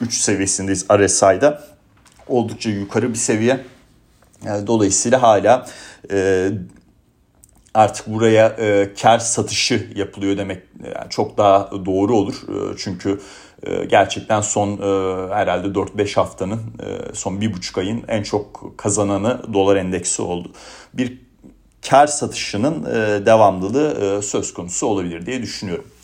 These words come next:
Ekonomik veri tarafında da, e, bugün işte Avrupa tarafından ziu, e, Almanya tarafından o saat on ikide açıklanacak. E, o önemli olacak. E, FED tarafında da,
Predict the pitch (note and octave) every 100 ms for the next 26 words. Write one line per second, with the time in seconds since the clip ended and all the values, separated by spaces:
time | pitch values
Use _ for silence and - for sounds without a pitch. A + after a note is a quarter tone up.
0 | - - - - - - - F3 G#3+ C#4+
1 | F3+ F3+ - - - - F3 D#3+ - E3+
2 | G#3 D#3 C3+ - - - B2+ A#2+ A#2 -
3 | - E2+ - C3+ D3+ D#3 D3+ C3+ - C3
4 | C3 C#3 - C3+ B2+ B2 C3+ C3 C3 B2+
5 | A2 B2+ A#2+ - A#2 G#2 G2+ G2 - -
6 | - - G#2 G#2+ A2 G#2+ G2+ - G2 -
7 | G2+ G2+ G2+ A2 G#2 - G2+ - A2 A2+
8 | A2+ B2+ B2 - - A#2 A#2+ C3 - -
9 | F#2+ F#2 A#2+ A#2+ A#2+ A#2 A2+ A2+ G#2 G2+
10 | C3+ C#3+ - - - - - - G2+ G2
11 | G2+ - - B1 B1 - - D3+ D3 A#2+
12 | G2+ - G2 A2+ D#3 C3+